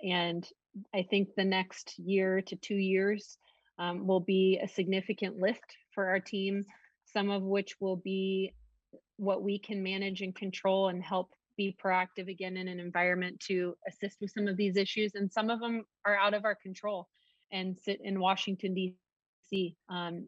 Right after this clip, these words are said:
a-, and with N I L in particular and how that looks. And we're gonna need help and assistance. I think that's been recognized and understood not only at the staff level, but by our, our membership as well. We have a, a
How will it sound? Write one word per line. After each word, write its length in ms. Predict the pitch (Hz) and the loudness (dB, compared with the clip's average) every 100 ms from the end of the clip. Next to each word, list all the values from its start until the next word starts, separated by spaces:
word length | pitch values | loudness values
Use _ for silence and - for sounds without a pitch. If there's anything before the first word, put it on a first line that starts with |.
| - | -6
a-, 40 | |
and 280 | 180 196 185 - | -4 -2 -2 2
with 160 | 185 | 2
N 160 | 185 185 | 2 2
I 160 | 180 | 2
L 200 | 180 185 | 4 2
in 100 | 180 | 0
particular 560 | 180 185 - 196 180 175 | -4 -6 -6 -4 -2 0
and 120 | 170 | -2
how 200 | 180 185 | -2 0
that 240 | 180 175 190 | 0 -2 -2
looks. 380 | 185 175 - - - _ _ | -2 -2 -12 -20 -20 _ _
And 100 | 196 | 0
we're 100 | 202 | 2
gonna 200 | 196 196 | 4 2
need 220 | 196 190 | 0 -2
help 260 | 180 196 - _ - | -2 -2 -4 _ -12
and 120 | 185 | -8
assistance. 720 | 185 - 180 - 170 165 - - - - _ 202 | -8 -6 -8 -8 -12 -12 -20 -20 -20 -20 _ 0
I 40 | |
think 240 | 214 214 208 | 4 2 4
that's 220 | 202 - | 2 2
been 240 | - 185 | 0 0
recognized 720 | 170 180 190 180 190 185 190 180 | 2 0 -2 -4 -2 -2 -2 -6
and 120 | 175 | -6
understood 580 | 180 175 180 - 180 175 | -4 -4 -4 -2 0 2
not 160 | 180 180 | 0 -2
only 340 | 180 180 175 - - | -2 -2 -4 -8 -10
at 100 | 196 | -8
the 80 | 160 | -6
staff 320 | - 170 170 - | 0 0 0 2
level, 340 | 185 185 185 | 2 4 2
but 220 | 180 175 | 2 0
by 300 | 185 175 175 | 0 0 0
our, 380 | - 175 170 175 _ | -2 -2 -4 -6 _
our 100 | 190 | -6
membership 520 | 185 180 185 190 - 175 | -2 0 0 -2 -2 -4
as 140 | 175 175 | -4 2
well. 380 | 165 170 185 - - - _ - | 4 4 2 -2 -20 -20 _ -2
We 120 | 202 | 0
have 160 | 190 185 | 2 2
a, 280 | 175 170 - | 2 0 -2
a 120 | 202 | -8